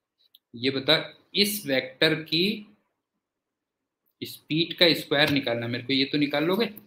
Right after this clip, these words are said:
टू का स्क्वायर प्लस एट का स्क्वायर प्लस एटीन का स्क्वायर upon सिक्स का स्क्वायर,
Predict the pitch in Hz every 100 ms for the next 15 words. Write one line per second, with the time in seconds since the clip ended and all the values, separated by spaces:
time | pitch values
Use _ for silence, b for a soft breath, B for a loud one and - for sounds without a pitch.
0 | _ _ _ _ _ _ _ _ _ _
1 | _ _ _ _ _ 131 127 135 131 -
2 | 135 135 139 135 131 127 - 127 123 131
3 | 131 139 135 - 127 123 127 127 123 -
4 | 127 - 107 - 117 - 113 101 - 113